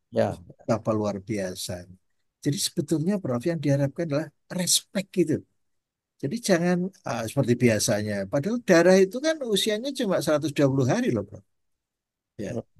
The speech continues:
Speaker 1: Seratus dua puluh hari?
Speaker 2: Sel darah merah loh, Prof.
Speaker 1: Ya, ya, ya. Setelah itu
Speaker 2: Iya.
Speaker 1: diperbarui. Diperbarui.
Speaker 2: Seratus dua puluh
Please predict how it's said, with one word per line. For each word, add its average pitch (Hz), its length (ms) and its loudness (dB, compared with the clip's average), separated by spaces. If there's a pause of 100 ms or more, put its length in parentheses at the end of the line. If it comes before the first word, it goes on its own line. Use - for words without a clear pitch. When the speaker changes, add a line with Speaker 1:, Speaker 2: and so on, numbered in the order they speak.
(1000)
Speaker 1:
Seratus 175 360 4
dua 156 160 8
puluh 185 200 8
hari? 175 160 8 (1120)
Speaker 2:
Sel 127 200 2
darah 123 220 6
merah 127 260 8
loh, 113 120 4
Prof. 110 180 -4 (280)
Speaker 1:
Ya, 110 120 2
ya, 110 140 -2 (120)
ya. 95 60 -8 (200)
Setelah 160 200 4
itu 220 120 8
Speaker 2:
Iya. 214 80 4
Speaker 1:
diperbarui. 156 520 8 (460)
Diperbarui. 156 540 2 (360)
Speaker 2:
Seratus 226 360 0
dua 208 160 8
puluh 220 120 6